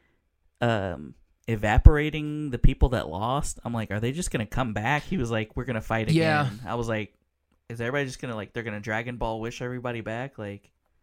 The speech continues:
Speaker 2: Yeah, uh, Raiden can't do that. So, uh, Hat Guy's dead.
Speaker 1: Uh, Kung Lao.
Speaker 2: He's not,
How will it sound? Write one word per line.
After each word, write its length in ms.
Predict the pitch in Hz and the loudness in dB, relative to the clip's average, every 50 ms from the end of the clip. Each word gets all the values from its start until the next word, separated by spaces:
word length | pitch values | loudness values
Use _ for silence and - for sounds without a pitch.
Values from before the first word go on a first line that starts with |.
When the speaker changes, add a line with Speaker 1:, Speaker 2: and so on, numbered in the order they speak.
| _ _ - | _ _ -2
Speaker 2:
Yeah, 260 | - 220 175 123 - - - | 0 2 2 2 0 0 0
uh, 60 | 165 160 | 0 2
Raiden 440 | 151 143 147 170 196 196 185 170 156 | 2 2 2 2 2 2 2 0 2
can't 220 | - 143 123 - 107 | 2 0 0 0 0
do 160 | 113 101 101 | 0 0 2
that. 260 | 104 98 104 104 - - | 2 2 2 0 -2 -4
So, 320 | - - 123 117 110 107 92 | -2 0 2 2 2 2 2
uh, 440 | 87 113 110 104 104 104 101 92 - - | 2 2 2 2 2 2 2 0 -2 -2
Hat 300 | 113 110 143 151 147 - | 0 2 2 2 2 2
Guy's 300 | 123 123 110 104 107 104 | 0 0 0 0 -2 -2
dead. 340 | - 101 90 85 90 110 113 - - - _ _ _ _ _ _ _ _ _ _ _ _ _ _ _ - | -2 -2 -2 0 -2 -2 -4 -8 -12 -20 _ _ _ _ _ _ _ _ _ _ _ _ _ _ _ -8
Speaker 1:
Uh, 60 | 113 - | -8 -4
Kung 260 | - 131 123 120 117 | -2 -2 -2 0 -2
Lao. 280 | 120 117 123 127 127 | -2 -2 -2 0 0
Speaker 2:
He's 120 | 127 120 120 | 0 2 2
not, 180 | 117 101 - | 0 0 -2